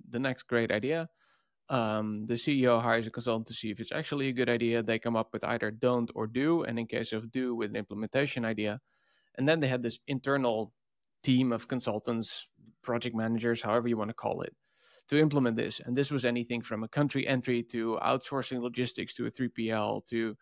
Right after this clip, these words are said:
consolidating a bunch of warehouses to process optimization, you name it. I enjoyed that a lot. That was,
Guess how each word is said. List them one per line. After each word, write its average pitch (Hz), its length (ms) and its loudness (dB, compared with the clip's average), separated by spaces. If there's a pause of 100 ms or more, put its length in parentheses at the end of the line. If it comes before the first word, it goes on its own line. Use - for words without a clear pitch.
(360)
consolidating 127 720 2
a 117 40 -2
bunch 120 220 -2
of 110 80 -6
warehouses 107 800 -2 (120)
to 104 420 -10 (720)
process 143 320 6
optimization, 113 800 -2
you 110 100 -6
name 101 240 -6
it. - 120 -10 (640)
I 135 140 2
enjoyed 131 320 6
that 113 140 0
a - 20 -2
lot. - 300 -2
That 117 160 4
was, 123 320 2